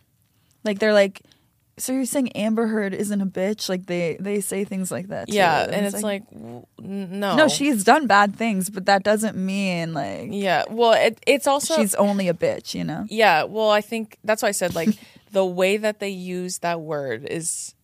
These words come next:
Speaker 2: incorrect most times and always derogatory.
Speaker 1: Yeah, always.
Speaker 2: It's never
Speaker 1: Yeah.
Speaker 2: in a loving way. It's never in a, like,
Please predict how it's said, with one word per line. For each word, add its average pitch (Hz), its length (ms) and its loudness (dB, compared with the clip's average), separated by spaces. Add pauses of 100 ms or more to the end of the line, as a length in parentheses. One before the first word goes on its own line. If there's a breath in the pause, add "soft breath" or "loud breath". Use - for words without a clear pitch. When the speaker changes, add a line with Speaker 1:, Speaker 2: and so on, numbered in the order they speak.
(120)
Speaker 2:
incorrect 196 680 0
most 165 320 -6
times 156 340 -10
and 160 220 -8
always 170 440 -2
derogatory. 156 800 -10 (140)
Speaker 1:
Yeah, 175 180 0
always. 151 300 -4
Speaker 2:
It's 175 220 -4
never 175 360 2
Speaker 1:
Yeah. 175 80 2
Speaker 2:
in 175 80 -2
a 170 100 2
loving 170 380 0
way. 160 320 -2
It's 160 180 -8
never 160 280 -6
in 160 120 -6
a, 160 80 -6
like, 160 440 -12